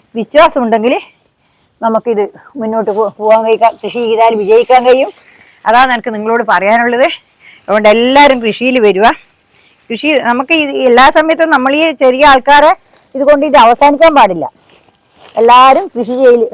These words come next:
മുന്നോട്ട് വരിക. ഞാൻ ചെയ്യുന്ന പോലെ നിങ്ങൾക്ക് ചെയ്താൽ നിങ്ങൾക്ക് ഒരു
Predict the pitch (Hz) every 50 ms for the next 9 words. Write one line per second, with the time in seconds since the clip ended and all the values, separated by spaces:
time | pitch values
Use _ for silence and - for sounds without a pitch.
0 | 156 135 220 226 226 233 240 226 233 233 226 202 196 190 190 165 - _ _ _
1 | _ _ _ _ _ _ _ _ _ - 233 254 311 339 330 302 285 277 294 302
2 | 277 269 269 277 269 262 247 247 - 302 311 254 - - _ _ _ - 220 -
3 | - 220 208 220 226 202 - 240 233 226 214 254 233 220 240 320 381 - _ _
4 | _ _ - - - - - - - - - 233 240 254 - - 240 233 233 226
5 | 302